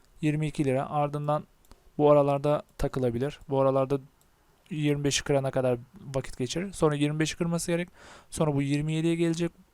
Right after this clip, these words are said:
Bu çanağı kulp olarak tamamlayacak. Bunu kırarsa hacimli bir şekilde işte o zaman şu yukarıdaki ilk hedefimiz otuz altıya, sonra otuz dokuz, sonra kırk üçlere doğru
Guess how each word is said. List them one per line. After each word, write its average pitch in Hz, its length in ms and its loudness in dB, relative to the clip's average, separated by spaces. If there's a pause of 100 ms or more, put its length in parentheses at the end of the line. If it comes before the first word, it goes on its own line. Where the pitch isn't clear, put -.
Bu 165 80 -2
çanağı 151 440 -2 (320)
kulp - 260 0
olarak 143 300 2
tamamlayacak. 165 540 -2 (540)
Bunu 170 160 4
kırarsa 185 440 0
hacimli 180 280 0
bir 180 60 -4
şekilde 180 380 -4 (440)
işte - 200 -8
o 190 120 2
zaman 151 340 -2 (520)
şu - 220 -6
yukarıdaki 151 600 -2
ilk 165 400 -6
hedefimiz 135 360 -4
otuz 151 260 -4
altıya, 156 360 0
sonra 156 240 2
otuz 147 260 -4
dokuz, 160 260 -2
sonra 160 200 -2
kırk - 280 -10
üçlere 143 320 0
doğru 143 260 -2